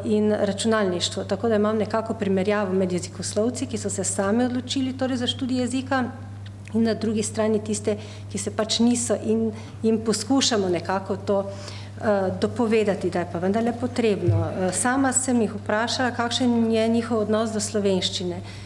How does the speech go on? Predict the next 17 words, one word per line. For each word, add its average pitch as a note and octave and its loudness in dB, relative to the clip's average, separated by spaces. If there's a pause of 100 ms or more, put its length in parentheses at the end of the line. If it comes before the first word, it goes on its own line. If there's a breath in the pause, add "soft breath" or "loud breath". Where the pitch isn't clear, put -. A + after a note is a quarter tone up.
(180 loud breath)
In G#3 2
sem G3+ 0
vesela G3 0
tega F#3+ 0
zdaj G3 0
vprašanja. A3+ 0
Eh, - -2
na A3 2 (100)
tehniki A#3 0
so G#3 0
mi F#3+ 4
rekli: G#3+ 0 (460 loud breath)
"Ah, B3 0 (140)
mi A#3+ 4
smo A#3 0
otroci G#3 0
angleščine." F3 -2